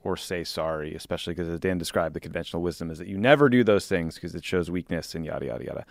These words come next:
Uh, but I also su-, suspect that there will be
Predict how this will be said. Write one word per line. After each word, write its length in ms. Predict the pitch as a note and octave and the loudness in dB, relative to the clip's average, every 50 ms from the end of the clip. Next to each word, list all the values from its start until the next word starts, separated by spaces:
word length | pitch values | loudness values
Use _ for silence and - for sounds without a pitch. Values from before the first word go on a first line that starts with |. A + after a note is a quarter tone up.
| - - - - - _ _ _ - | -20 -20 -20 -20 -20 _ _ _ 8
Uh, 260 | G#2+ G#2 G2+ F#2 F2 - - _ _ _ _ _ _ | 10 10 12 10 8 6 0 _ _ _ _ _ _
but 140 | - B2 A#2 | 8 10 10
I 120 | A#2 A2+ A#2 | 12 12 12
also 260 | B2 A#2 - - A2 | 12 10 10 6 0
su-, 300 | - - - F#2+ F2+ F2 _ | -2 -2 -4 -6 -8 -8 _
suspect 560 | _ - - - F#2+ - - D3 G#2+ F#2+ - - | _ -16 -12 -10 -10 6 8 8 8 8 6 2
that 120 | G#2 F2+ | 0 2
there 140 | - G2+ F#2+ | 4 6 6
will 80 | F#2 | 4
be 400 | E2+ E2+ F#2+ F2 F2 F2 F2 - | 4 2 0 2 2 2 0 -2